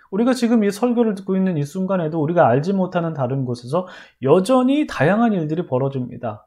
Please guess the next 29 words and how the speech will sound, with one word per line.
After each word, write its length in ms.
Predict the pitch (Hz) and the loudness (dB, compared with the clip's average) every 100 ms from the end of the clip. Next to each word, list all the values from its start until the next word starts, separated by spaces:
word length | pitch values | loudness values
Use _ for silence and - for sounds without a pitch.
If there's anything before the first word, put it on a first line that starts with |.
| _ | _
끔찍한 640 | 208 196 190 - 175 135 | -10 -8 -10 -4 -2 0
일들이 320 | 123 135 135 | -2 -2 -4
벌어지기도 520 | 123 123 127 123 117 | -4 -4 -4 -6 -6
하고 440 | 117 190 180 117 - - - | -2 -2 -2 -6 -10 -20 -14
아니면 260 | 147 247 | -4 -2
좋은 280 | 240 190 226 | 0 2 2
일들이 320 | 180 165 190 | 0 -2 -4
벌어지기도 540 | 202 131 143 147 151 147 | -2 0 0 -2 -4 -2
하고 340 | 170 120 113 - - | -2 -4 -6 -10 -12
우리가 340 | 131 160 214 170 | -2 4 4 4
예상하지 580 | 143 165 214 214 202 196 | 2 2 0 2 0 0
못한 440 | 139 151 202 185 | -2 -2 -4 -4
일들이 420 | 151 151 196 247 - - | -2 -2 0 -2 -4 -8
동시간대에 1040 | - 214 226 247 247 240 160 170 208 135 - - _ | 2 2 2 0 0 0 -4 -2 0 0 -4 -20 _
다른 400 | - 180 254 262 | -2 2 4 2
곳에서 500 | 226 185 160 - 123 | 0 -2 -4 -4 -4
다른 280 | - 180 247 | -4 0 0
사람들에 420 | 240 226 214 202 | 2 -2 -2 -2
의해 340 | 165 117 156 233 | -2 0 -2 -4
생기고 460 | - 311 294 254 | -8 -6 -2 -2
있습니다. 600 | 135 123 131 104 - - - | -2 -4 -10 -10 -12 -16 -8
단지 460 | 147 160 160 196 | -4 -4 -2 -2
우리가 380 | 208 143 156 151 | -2 0 0 0
그것을 360 | 135 131 135 127 | -2 -6 -6 -4
보지 240 | 127 135 | -4 -2
못하고 420 | 139 127 120 113 | -2 -4 -6 -6
듣지 300 | 113 135 - | -6 -8 -8
못할 380 | 156 127 123 117 | -6 -6 -6 -8
뿐이지 680 | 190 214 180 123 117 147 107 | -2 0 0 0 2 2 0